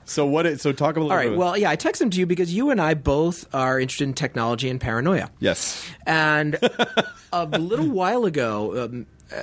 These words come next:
Speaker 2: ever since World War Z came out, I've been tapped to speak at places like the Naval War College. And every time I speak, someone listens to me and then invites me to go speak somewhere else.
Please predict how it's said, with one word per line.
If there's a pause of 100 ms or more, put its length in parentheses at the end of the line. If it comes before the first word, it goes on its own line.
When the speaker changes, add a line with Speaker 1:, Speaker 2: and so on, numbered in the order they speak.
Speaker 2:
ever
since
World
War
Z
came
out,
I've
been
tapped
to
speak
at
places
like
the
Naval
War
College. (500)
And
every
time
I
speak,
someone
listens
to
me
and
then
invites
me
to
go
speak
somewhere
else.